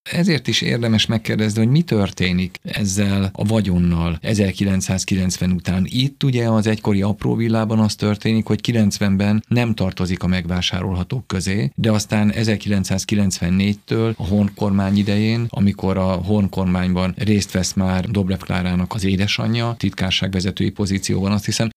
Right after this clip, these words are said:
akkor már a megvásárolhatók közé tartozik.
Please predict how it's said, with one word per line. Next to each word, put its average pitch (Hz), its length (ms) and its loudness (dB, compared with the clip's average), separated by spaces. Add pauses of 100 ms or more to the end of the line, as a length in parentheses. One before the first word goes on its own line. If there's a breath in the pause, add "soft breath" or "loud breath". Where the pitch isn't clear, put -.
(100)
akkor 110 300 -2
már 104 180 2
a 107 40 4
megvásárolhatók 95 920 0
közé 101 240 -2
tartozik. 104 560 -4